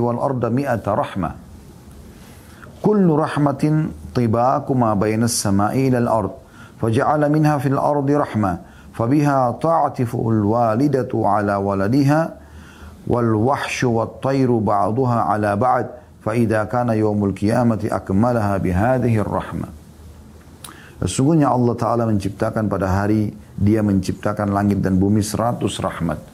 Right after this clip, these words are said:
Seratus kasih sayang. Setiap rahmat menutupi atau memenuhi apa yang ada di antara langit dan bumi. Ya, saking besarnya di situ.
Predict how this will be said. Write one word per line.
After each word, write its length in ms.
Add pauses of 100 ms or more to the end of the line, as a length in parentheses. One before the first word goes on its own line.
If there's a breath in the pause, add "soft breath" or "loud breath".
(360 loud breath)
Seratus 400
kasih 280
sayang. 340 (880 loud breath)
Setiap 400
rahmat 360
menutupi 440
atau 160
memenuhi 400
apa 320
yang 80
ada 160
di 80
antara 400
langit 320
dan 200
bumi. 320 (360)
Ya, 160 (280)
saking 440
besarnya 480
di 120
situ. 200